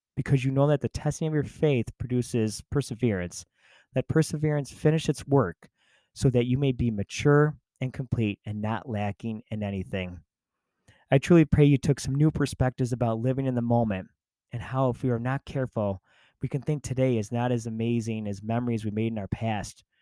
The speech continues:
Or we can also get stuck replaying difficult seasons of our life over and over again and not living by grace and ask God for his guidance when closing these chapters in our lives. You know, our life is like a book, and when we get to the end, we want to end it on a high note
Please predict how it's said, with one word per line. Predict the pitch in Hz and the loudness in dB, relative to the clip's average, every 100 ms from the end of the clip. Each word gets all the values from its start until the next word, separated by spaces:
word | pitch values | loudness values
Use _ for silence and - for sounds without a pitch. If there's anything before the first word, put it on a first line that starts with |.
| _ _ _ - | _ _ _ 0
Or | 135 | 2
we | |
can | 139 143 | 2 0
also | 139 135 | -2 -2
get | 127 | -4
stuck | - 139 123 | -4 -4 -2
replaying | 127 - 135 120 110 | -4 -4 -4 -4 -2
difficult | 135 - - - 123 | -4 -4 -8 -6 -6
seasons | - 143 127 117 | -2 -2 -2 -4
of | 113 113 | -4 -2
our | 113 | 0
life | 120 120 - - | 0 0 -2 -4
over | 104 147 135 95 85 | 2 4 4 0 -10
and | 82 _ | -16 _
over | 117 151 170 117 98 | -4 2 2 2 -4
again | 95 92 92 - _ _ - | -6 -8 -10 -14 _ _ -8
and | 117 | -4
not | 117 135 | -2 -2
living | 139 123 127 | 0 0 2
by | 123 | 2
grace | 117 - 110 104 98 - - _ _ | 0 -4 -4 -2 -4 -8 -16 _ _
and | 110 110 | -8 -4
ask | 117 120 - | -2 -2 -4
God | 110 104 101 | -2 -2 -2
for | 104 | -6
his | 98 113 | -6 -6
guidance | - 110 98 95 - | -4 -4 -4 -6 -10
when | 113 | -12
closing | - 117 107 | -4 -4 -2
these | 101 98 | -6 -8
chapters | - 98 - 98 | -6 -6 -6 -8
in | 104 | -4
our | 104 | -2
lives. | 104 92 95 - - _ _ _ _ _ _ _ _ - | 0 -2 -6 -12 -18 _ _ _ _ _ _ _ _ 0
You | |
know, | 147 | 4
our | 147 | 4
life | 147 165 143 | 4 4 2
is | - | 0
like | 143 123 | 0 0
a | |
book, | - 135 107 - - - _ _ _ _ - | 4 4 4 -4 -18 -20 _ _ _ _ -2
and | 135 | 2
when | 147 | 2
we | |
get | 151 - | 0 -2
to | 135 | 0
the | 135 | 4
end, | 139 139 | 4 4
we | 139 | 2
want | 143 143 | 0 -2
to | 139 | -2
end | 127 | 0
it | 120 | 0
on | 113 107 | 0 -4
a | |
high | - 110 107 | -4 -4 -2
note | 101 95 | -2 -2